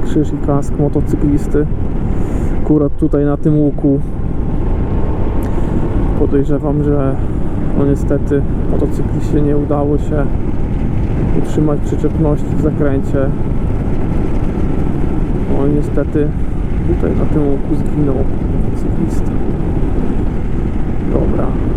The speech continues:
my sobie jedziemy spokojnie, delektujemy się tutaj tymi miejsc-, tym miejscem, tym widokiem. Tu też już trochę wody widać.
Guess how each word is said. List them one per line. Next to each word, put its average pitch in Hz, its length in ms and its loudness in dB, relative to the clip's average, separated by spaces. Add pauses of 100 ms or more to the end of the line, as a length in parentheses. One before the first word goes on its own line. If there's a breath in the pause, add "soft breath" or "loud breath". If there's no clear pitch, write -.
(100)
my - 60 2
sobie 143 300 0
jedziemy 143 500 0 (1400)
spokojnie, 143 640 0
delektujemy 143 760 0
się 143 280 0
tutaj 135 300 0 (1500)
tymi 135 320 0
miejsc-, 143 440 0
tym 147 220 2
miejscem, 147 500 0
tym 147 200 0
widokiem. 143 640 0 (4000)
Tu 151 60 2
też 143 140 2
już - 260 0
trochę 147 320 0
wody 143 320 0
widać. 139 360 0